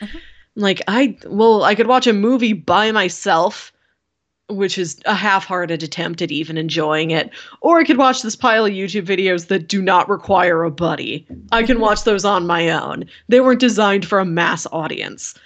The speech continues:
Speaker 1: There you go.
Speaker 2: But, so this friend of mine comes over and he's been teaching me about horror. Like, "Okay, we're gonna watch The Thing. We're gonna watch the first Halloween."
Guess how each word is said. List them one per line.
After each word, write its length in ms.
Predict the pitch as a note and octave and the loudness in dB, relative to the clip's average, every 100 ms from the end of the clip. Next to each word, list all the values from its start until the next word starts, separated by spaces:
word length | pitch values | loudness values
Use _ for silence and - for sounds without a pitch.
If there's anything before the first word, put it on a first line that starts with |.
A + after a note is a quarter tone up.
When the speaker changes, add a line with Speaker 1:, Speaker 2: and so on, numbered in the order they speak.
| - - _ | -20 -20 _
Speaker 1:
There 80 | - | -20
you 300 | - - - - | -20 -20 -20 -8
go. 60 | |
Speaker 2:
But, 360 | E3+ D#3 C3 - _ | -2 0 0 -6 _
so 180 | - A3+ | -6 -2
this 280 | G#3 G#3 G3 - | -2 -4 -6 -4
friend 180 | C#4 C#4 | 2 6
of 40 | C4+ | 6
mine 160 | B3 | 4
comes 240 | A#3+ A3 G#3+ | 2 2 2
over 280 | G#3 G3+ | 2 2
and 140 | F3+ G3 | 2 0
he's 140 | F#3+ | -4
been 400 | F3+ F#3 F3+ E3 - - - _ _ | -4 -4 -6 -10 -14 -20 -20 _ _
teaching 400 | - C#4+ C#4 B3+ | -2 0 0 -2
me 140 | A#3+ A#3 | 0 2
about 280 | A3 F#3 - | 2 0 0
horror. 380 | G3+ E3+ A#2 | -2 -2 -2
Like, 200 | D3+ E3+ | -4 0
"Okay, 400 | G#3+ G#3+ D4+ G#4 | 0 2 0 0
we're 140 | E4 F#3 | -4 -6
gonna 140 | F3 | -4
watch 460 | F3 D3+ - - - _ _ _ - | -2 -4 -4 -8 -10 _ _ _ -10
The 80 | |
Thing. 500 | E3+ C4 C4 A#3+ A3+ A3+ - _ - | -4 0 2 2 -2 -6 -10 _ -10
We're 80 | |
gonna 80 | F3 D#3+ | -8 -6
watch 180 | - | -8
the 80 | G3 | -8
first 320 | - C4+ B3+ | 0 2 2
Halloween." 800 | B3 A3+ A3+ G#3+ G#3 G3+ F#3+ F#3+ | 0 2 2 0 0 0 -2 -6